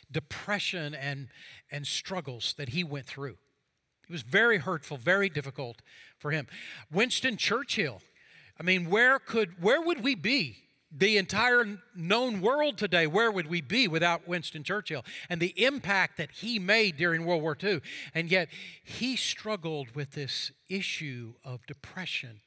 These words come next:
in his life. Beethoven, great writers, uh,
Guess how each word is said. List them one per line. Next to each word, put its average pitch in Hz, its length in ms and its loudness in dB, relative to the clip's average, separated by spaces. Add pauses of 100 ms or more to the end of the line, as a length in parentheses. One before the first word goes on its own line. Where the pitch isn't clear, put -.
(140)
in 123 140 -14
his - 160 -14
life. - 240 -20 (2750)
Beethoven, 143 720 -2 (1000)
great 196 300 2
writers, 165 880 0 (840)
uh, 139 320 -6